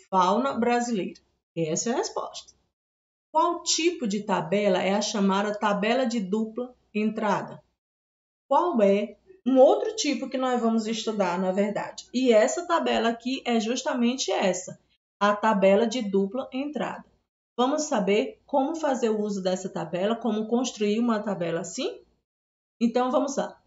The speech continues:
Usada para apresentar dois ou mais tipos de dados sobre o mesmo assunto. Olha só, usada para apresentar dois ou mais tipos de dados sobre o mesmo assunto.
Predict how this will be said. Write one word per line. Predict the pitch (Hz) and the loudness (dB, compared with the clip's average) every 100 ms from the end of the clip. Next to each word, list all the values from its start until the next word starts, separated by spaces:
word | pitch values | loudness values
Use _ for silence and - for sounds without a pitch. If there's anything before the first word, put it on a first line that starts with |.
| _ | _
Usada | 254 233 277 320 269 247 | -2 2 2 2 2 0
para | - 202 | 2 2
apresentar | 202 233 233 226 240 233 208 208 208 185 | 2 2 0 0 -2 -2 0 0 -2 -2
dois | 214 240 320 311 | 4 6 6 4
ou | 262 | 2
mais | 226 220 220 | 2 2 -2
tipos | - 214 196 190 | -4 -6 -4 -6
de | 180 202 | -4 -2
dados | 190 190 190 190 196 | 0 2 2 -2 -4
sobre | - 220 202 202 | -2 0 2 2
o | |
mesmo | 196 196 233 320 302 | 4 4 4 2 -2
assunto. | 302 302 185 160 - - _ _ _ | -4 -6 -6 -10 -12 -18 _ _ _
Olha | 214 240 311 | -2 2 2
só, | 311 226 226 - - _ _ | 0 -2 -2 -4 -10 _ _
usada | 202 214 170 185 196 233 240 | 0 0 0 0 2 2 0
para | 233 196 196 | 0 0 2
apresentar | 262 - 269 262 233 202 190 180 196 190 | 0 0 0 2 0 -2 -2 -2 -4 -6
dois | 180 220 285 311 | 0 2 4 2
ou | 262 | 0
mais | 214 202 208 | 2 2 0
tipos | - 226 214 - 202 | -4 -4 -6 -6 -6
de | 254 | -4
dados | 208 202 196 196 226 - | -2 0 0 -2 -4 0
sobre | 240 233 | 0 0
o | 285 | -2
mesmo | 247 196 196 240 | 0 2 0 -2
assunto. | 269 - 170 208 | -6 -6 -10 -14